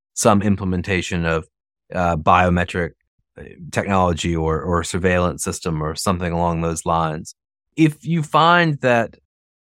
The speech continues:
artificial intelligence itself is a tool that will help you, uh, you, it's not hard to imagine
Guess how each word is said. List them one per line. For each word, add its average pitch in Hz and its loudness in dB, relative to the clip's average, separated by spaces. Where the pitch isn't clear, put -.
artificial 123 2
intelligence 110 0
itself 120 2
is 104 0
a 101 2
tool 113 2
that 107 0
will 95 -4
help 107 -2
you, 73 -6
uh, 98 -6
you, 117 0
it's - -14
not 110 4
hard 110 4
to 107 -4
imagine 95 -2